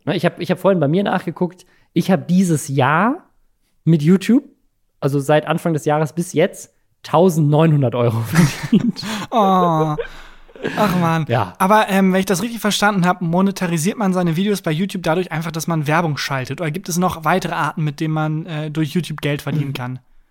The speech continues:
Speaker 1: Durch YouTube direkt nur noch durch diese Kanalmitgliedschaften. Also man kann halt Mitglied werden auf dem Kanal, dann kriegt man irgendwie besondere Perks, wie
Speaker 2: Ah,
Speaker 1: irgendwie
Speaker 2: okay.
Speaker 1: Emojis, die man im Chat nutzen kann bei Livestreams und so.
Speaker 2: Ach, das wusste ich zum Beispiel gar nicht.
Speaker 1: Das ist eine Möglichkeit.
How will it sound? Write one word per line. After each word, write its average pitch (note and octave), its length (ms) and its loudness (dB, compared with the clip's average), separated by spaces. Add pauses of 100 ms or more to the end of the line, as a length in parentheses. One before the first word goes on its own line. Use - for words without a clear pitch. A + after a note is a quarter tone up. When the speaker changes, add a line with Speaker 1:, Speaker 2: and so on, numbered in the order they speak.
(240)
Speaker 1:
Durch F3 280 2
YouTube A3 320 2
direkt - 680 -2 (100)
nur E3 240 2
noch G3 140 2
durch F3+ 120 -4
diese D3+ 220 -4
Kanalmitgliedschaften. F#3+ 1040 -4
Also C#3 140 -2
man C3 100 0
kann D3 260 0
halt B2+ 160 -2
Mitglied D#3+ 320 -4
werden E3 140 -2
auf - 100 -10
dem D#3+ 100 -2
Kanal, C#3+ 240 0
dann C3+ 80 -2
kriegt - 180 -10
man A#2+ 80 -4
irgendwie A#2+ 440 -4
besondere B2 320 -2
Perks, B2 400 0
wie - 60 -4
Speaker 2:
Ah, F#3 200 0
Speaker 1:
irgendwie B2 200 0
Speaker 2:
okay. B2 120 4
Speaker 1:
Emojis, B2+ 320 -4
die C3+ 100 0
man B2 160 0
im A#2+ 80 -6
Chat - 260 -4
nutzen C3 240 -4
kann B2+ 140 -2
bei A#2 80 -2
Livestreams C3+ 480 -2
und C#3 80 -4
so. D3+ 180 -4 (220)
Speaker 2:
Ach, D3+ 100 -6
das E3+ 220 -4
wusste G#3+ 180 -2
ich D3+ 60 -10
zum E3 100 -4
Beispiel D#3 300 -4
gar D3+ 180 -6
nicht. D3 240 -8 (680)
Speaker 1:
Das D#3 120 -2
ist - 60 -2
eine E3 80 2
Möglichkeit. F3 340 0